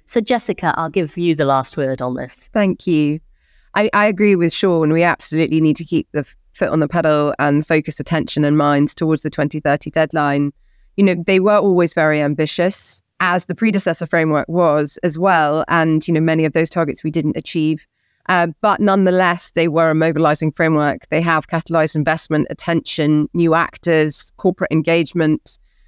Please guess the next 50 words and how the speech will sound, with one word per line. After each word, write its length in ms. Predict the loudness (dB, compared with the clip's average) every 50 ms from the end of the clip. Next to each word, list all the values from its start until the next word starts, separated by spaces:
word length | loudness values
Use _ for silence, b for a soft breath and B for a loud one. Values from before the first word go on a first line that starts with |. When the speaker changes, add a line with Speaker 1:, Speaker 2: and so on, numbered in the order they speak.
| _ _ -20
Speaker 2:
So 220 | -4 -2 0 2
they 140 | 2 2 2
have 180 | 2 0 0
definitely 320 | 0 -2 -2 0 0 0 0
had 120 | 0 0
a 20 | 0
value, 540 | 0 0 0 0 2 2 2 4 2 2 0 -2 -2
and 200 | 0 0 0 0
I 40 | 0
think 180 | 0 0 2
they 80 | 2 2
will 80 | 2 2
continue 400 | 0 -2 0 0 2 2 2 0
to 140 | -2 -4 -4
do 180 | 0 0 0
so 240 | 0 0 0 0 2
until 400 | 0 -2 -2 0 0 0 0 0
twenty 380 | -2 0 -2 -2 -2 -4 -8 -6
thirty, 560 | -2 0 0 0 0 -2 -6 -4 -4 -4 -2
and 160 | 0 2 2
we 120 | 2 0 0
just 220 | -2 -6 -6 -2
need 140 | -2 -2 -2
to 80 | -2 -6
continue 400 | -4 -4 -2 0 2 2 2 0
the 80 | -2
pressure. 600 | -4 -4 -4 -4 -4 -4 -4 -2 -2 -2 -2 -4 -6 _ _ _ _ _ _ _ _ _ _ _ _ _ _ _
I 80 | -2 2
think 220 | 4 4 4 4
about 260 | 4 2 2 0 0 -2 -2
looking 300 | -2 0 0 0 0 0
forward, 460 | 0 2 2 4 4 2 2 0 -2 -6 _
you 100 | -2 0
know, 80 | 0
we 180 | 0 2 2 4
are 80 | 4 4
in 80 | 2
a 60 | 0
very 400 | -4 -2 0 2 2 4 4 2
different 380 | 2 2 0 0 0 -2 -4 -2
political 340 | 0 0 0 0 -2 -4 -4
context 520 | -2 0 -2 -2 0 0 -2 -2 -2 -2
now 320 | -2 0 2 2 0 0 -2
to 140 | -4 -2 0
where 140 | 0 2 2
we 120 | 2 2
were 180 | 2 2 2 2
in 80 | 0
twenty 320 | -2 -2 -4 -6 -6 -6 -8
fifteen, 580 | -12 -12 -12 -8 -6 -4 -2 -2 -2 -4 -6